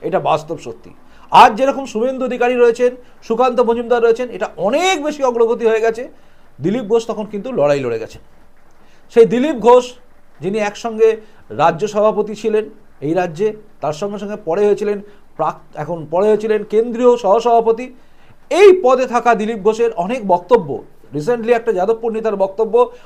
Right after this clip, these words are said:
অনেকে বলেছেন খারাপ, বহু গ্রামের মানুষ, সাধারণ মানুষের মনে বলেছে, ঠিক বলেছে। শিক্ষিত সমাজ,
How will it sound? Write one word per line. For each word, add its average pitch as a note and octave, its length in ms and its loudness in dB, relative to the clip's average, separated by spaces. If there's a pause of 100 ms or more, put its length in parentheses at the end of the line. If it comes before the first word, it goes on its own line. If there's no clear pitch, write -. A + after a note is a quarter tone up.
অনেকে A3+ 280 0
বলেছেন A3+ 280 2
খারাপ, A#3 380 4 (240)
বহু F3 220 2
গ্রামের F#3 400 0
মানুষ, A3+ 300 0
সাধারণ B3 340 2
মানুষের B3+ 360 -4
মনে A3+ 200 -6
বলেছে, A#3 380 -2 (180)
ঠিক C4+ 160 -2
বলেছে। C3 280 -4 (1300)
শিক্ষিত F4+ 460 4
সমাজ, C4+ 480 4